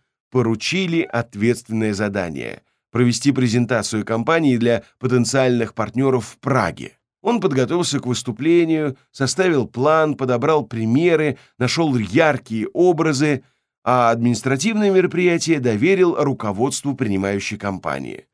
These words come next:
«Все готово?» «Конечно», ответили ему.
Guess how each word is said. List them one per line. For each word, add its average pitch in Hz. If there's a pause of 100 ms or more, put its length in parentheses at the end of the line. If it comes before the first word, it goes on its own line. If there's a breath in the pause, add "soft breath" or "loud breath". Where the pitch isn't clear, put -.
(280)
«Все 185
готово?» 190 (200)
«Конечно», 123
ответили 127
ему. 117